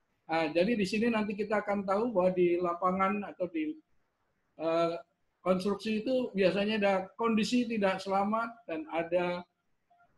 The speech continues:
perilaku tidak selamat. Nah, di sini paling utama adalah gagal mengidentifikasi kondisi tidak selamat.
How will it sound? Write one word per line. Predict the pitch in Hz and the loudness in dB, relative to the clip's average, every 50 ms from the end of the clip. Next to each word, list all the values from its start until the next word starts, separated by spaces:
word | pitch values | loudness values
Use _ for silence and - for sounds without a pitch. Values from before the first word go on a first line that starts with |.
| _ _ _ _ _ _ _ _ _ | _ _ _ _ _ _ _ _ _
perilaku | - 202 196 208 208 202 196 190 190 190 220 214 208 208 - - | 0 4 4 6 6 6 6 4 4 2 -2 -4 -4 -6 -6 -6
tidak | - 180 180 165 151 - | -4 -2 0 0 0 -2
selamat. | - 170 160 156 147 147 143 131 - - _ - | -2 -4 -2 -2 -2 -2 -4 -6 -8 -12 _ -4
Nah, | 147 139 131 | -2 -2 -2
di | 143 170 170 | -2 -4 -4
sini | 214 214 226 262 277 269 247 277 - - - _ _ _ _ _ _ _ _ _ - | -4 -2 0 2 2 2 0 -2 -8 -14 -18 _ _ _ _ _ _ _ _ _ 2
paling | 208 226 262 277 269 262 | 4 6 6 6 4 2
utama | 247 233 - 226 226 233 240 226 | 2 2 2 4 4 4 4 4
adalah | 202 202 214 240 240 240 - | 4 4 4 4 2 2 2
gagal | 220 185 185 - 226 220 214 214 | 2 2 4 4 4 4 4 2
mengidentifikasi | 208 202 202 196 185 185 175 175 170 170 170 175 180 170 - 208 185 | 0 0 0 2 2 2 2 2 0 0 0 0 -2 -2 -4 -8 -4
kondisi | - 190 180 175 160 156 - - 180 175 180 | 0 0 0 0 0 -4 -6 -6 -6 -6 -6
tidak | 165 151 151 135 131 | -6 -6 -6 -6 -8
selamat. | - - 147 135 131 131 131 131 | -8 -8 -8 -6 -6 -8 -10 -12